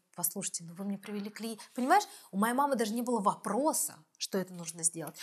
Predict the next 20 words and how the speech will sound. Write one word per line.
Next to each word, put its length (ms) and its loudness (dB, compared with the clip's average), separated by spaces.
Вот 160 8
так 160 8
же, 140 0
наверное, 320 -2
я 200 -2
и 60 -4
верю, 240 -4
что 460 -2
во 160 -2
Вселенной 500 -2
как-то 320 2
это 140 -8
всё 200 -4
всегда 340 -2
будет 280 -10
возвращаться, 1000 0
это 200 -10
вообще 240 0
всегда 340 -2
круговорот. 680 -6